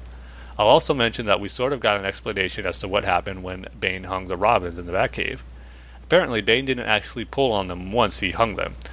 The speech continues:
so they didn't die. The scene where Bruce gets to speak with his mother was so touching. This brings up the other question I had for you. I wasn't sure how to interpret how he was able to see her,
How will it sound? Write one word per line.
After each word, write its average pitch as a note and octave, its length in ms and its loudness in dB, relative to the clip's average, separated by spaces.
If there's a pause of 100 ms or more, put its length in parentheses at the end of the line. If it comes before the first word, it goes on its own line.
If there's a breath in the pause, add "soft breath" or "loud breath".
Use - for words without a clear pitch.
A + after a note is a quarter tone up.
(100)
so G#2+ 160 0
they A2 120 6
didn't G2+ 220 -2
die. - 260 0 (600)
The A2 60 -2
scene D#3 320 4
where C3 100 8
Bruce A#2 260 0
gets A2+ 260 2
to G#2+ 60 -6
speak - 300 -4
with A#2 80 -2
his G#2+ 160 -4
mother G2 240 0
was F#2 160 -4
so A2+ 220 2
touching. - 440 -6 (600 loud breath)
This D3 160 0
brings C3+ 240 0
up A#2 100 4
the A2 80 2
other A2+ 160 6
question - 340 0
I F2+ 40 -6
had F2+ 200 -2
for - 120 -12
you. F2 180 -8 (500 loud breath)
I G#2+ 100 4
wasn't D3 320 0
sure C3 180 -2
how A#2 160 4
to A#2 60 2
interpret G2+ 500 -2
how F#2+ 160 4
he G2 80 -2
was G2 160 -4
able F#2+ 180 2
to F2 60 -6
see C3+ 220 -2
her, F2+ 240 -8